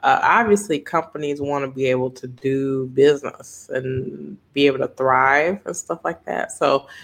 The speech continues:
it's important for, for a commerce perspective to come to some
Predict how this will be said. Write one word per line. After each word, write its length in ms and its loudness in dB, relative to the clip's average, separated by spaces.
it's 180 4
important 680 4
for, 560 0
for 300 0
a 40 -4
commerce 540 2
perspective 800 -2
to 100 -10
come 300 -2
to 120 -10
some 380 -2